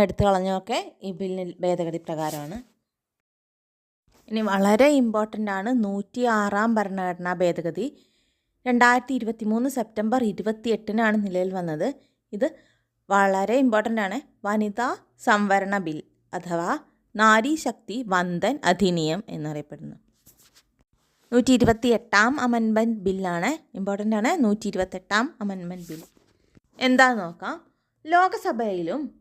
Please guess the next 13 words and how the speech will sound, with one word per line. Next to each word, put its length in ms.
സംസ്ഥാന 600
നിയമസഭകളിലും 920
ദേശീയ 420
തലസ്ഥാനമായ 800
ഡൽഹി 460
നിയമസഭയിലും 800
പട്ടികജാതി, 920
പട്ടികവർഗ 800
വിഭാഗങ്ങൾക്കായി 1080
സംവരണം 540
ചെയ്യപ്പെട്ട 640
ഉ-, 180
ഉൾപ്പെടെ 520